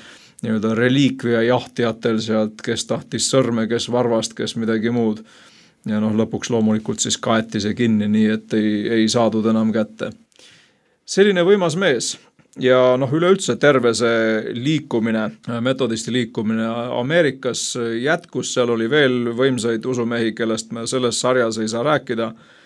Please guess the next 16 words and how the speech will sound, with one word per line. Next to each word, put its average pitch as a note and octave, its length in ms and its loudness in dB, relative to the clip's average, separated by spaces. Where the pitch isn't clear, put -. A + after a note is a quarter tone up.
Francis A2 400 -4
Asbury, B2+ 560 -2
kes A2+ 240 -4
sai A#2 240 -2
metodisti A2+ 760 -4
töö A#2 400 -2
ülevaatajaks A2+ 800 0
Ameerikas, A2+ 720 -4
Thomas B2 380 2
Coke, - 580 0
kes A#2 300 0
oli A#2 240 2
üks - 260 -4
nendest A2+ 560 -4
esimestest A2+ 880 -4
teerajajatest. A#2 960 0